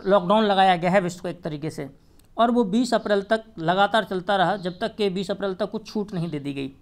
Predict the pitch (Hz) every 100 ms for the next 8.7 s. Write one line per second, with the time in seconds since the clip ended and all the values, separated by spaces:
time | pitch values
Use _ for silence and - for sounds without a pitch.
0 | - - _ _ - 220 226 226 - -
1 | - - 190 - - 208 - 185 175 -
2 | - - - 233 - 226 214 220 214 220
3 | - 226 - - 190 175 139 - - 160
4 | 165 233 202 - 214 196 196 190 208 214
5 | 196 165 170 165 196 196 160 151 139 143
6 | 127 - - _ - - - _ _ _
7 | - - - - 233 247 269 247 240 226
8 | 233 233 220 233 233 240